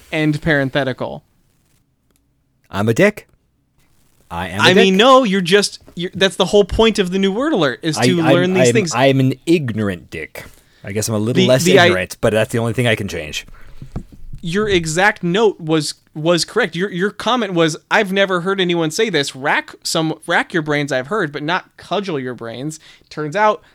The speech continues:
Speaker 1: that's just 'cause you'd never heard it before, but it's totally reasonable.
Speaker 2: Yep. I guess.
Speaker 1: What, what's your next learning moment?
Speaker 2: <laughs> You son of a bitch. I'm looking for it. I, I don't remember what or where it was.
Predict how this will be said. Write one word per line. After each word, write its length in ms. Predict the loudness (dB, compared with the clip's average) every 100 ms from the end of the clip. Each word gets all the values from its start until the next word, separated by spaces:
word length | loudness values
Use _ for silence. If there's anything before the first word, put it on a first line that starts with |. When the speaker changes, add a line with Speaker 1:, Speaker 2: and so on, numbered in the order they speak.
| _
Speaker 1:
that's 160 | -4
just 180 | -2 -2
'cause 180 | -2 -2
you'd 100 | -2
never 220 | -2 -2
heard 160 | -2 -4
it 80 | -4
before, 320 | -6 -6 -6
but 140 | -4
it's 160 | -4 -4
totally 340 | -6 -2 -2
reasonable. 600 | -4 -6 -6 -8 -8 -14 -16 -8
Speaker 2:
Yep. 340 | -6 -6 -12 _ _ _ _ _ _ _ -20 _
I 120 | -12 -6
guess. 560 | -4 -4 -6 -14 -18 _
Speaker 1:
What, 160 | -18 -18 _ _ _ _ _
what's 220 | -4 -2
your 80 | 0
next 240 | 0 0
learning 300 | 0 0 -2
moment? 340 | -2 -4 -6 0
Speaker 2:
<laughs> 40 | 2 2 2 0 0 -2 -2 2 0 2
You 220 | -2 -2
son 400 | -6 -6 -4 -2
of 80 | -4
a 80 |
bitch. 480 | -8 -12 -10 -10 -10 -14 -18 -16 -20 -14 -8
I'm 140 | -2
looking 220 | -2 -2
for 240 | -6 -6 -4
it. 200 | -4 -6
I, 80 | -8
I 40 |
don't 320 | -8 -6 -6
remember 600 | -8 -8 -8 -6 -8 -8 _ _ _ _ _ _ _ _ _ _
what 320 | -8 -8 -8 -10
or 160 | -12
where 280 | -12 -12 -12
it 80 | -12
was. 500 | -14 -14 -16 -18